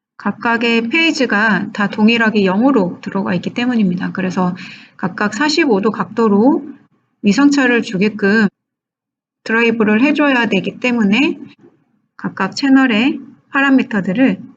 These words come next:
페이지 원부터 팔까지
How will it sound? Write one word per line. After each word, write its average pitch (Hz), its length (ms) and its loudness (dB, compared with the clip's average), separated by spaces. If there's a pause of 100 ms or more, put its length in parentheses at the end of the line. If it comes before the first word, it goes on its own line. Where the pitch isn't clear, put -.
페이지 262 720 2 (400)
원부터 214 640 2
팔까지 277 720 0